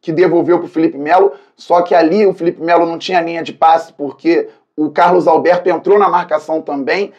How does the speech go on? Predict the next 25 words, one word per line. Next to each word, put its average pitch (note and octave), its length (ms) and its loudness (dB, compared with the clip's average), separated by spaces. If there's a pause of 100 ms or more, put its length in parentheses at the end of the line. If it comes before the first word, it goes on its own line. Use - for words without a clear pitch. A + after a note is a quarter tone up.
(160)
o - 80 -2
Alan F3 300 4
postado. F#3 800 0
Então G3 640 2
o G3+ 40 2
Igor C4 320 4
Jesus F#3 420 0
deu A#3+ 140 4
o A#3 40 4
primeiro G3+ 280 0
bote F#3+ 300 0
no F3+ 80 -8
Felipe F3 300 -6
Melo, E3+ 240 -2
todo F3 280 -2
mundo E3 320 -8
participando, C#3 1000 -4
galera, B2+ 400 -2
na B2+ 100 -2
marcação. - 720 -4 (340)
Bote E3 320 0
do D3 80 -4
centroavante D3 600 -2
do C#3 80 -4
Fogão, C3+ 440 -2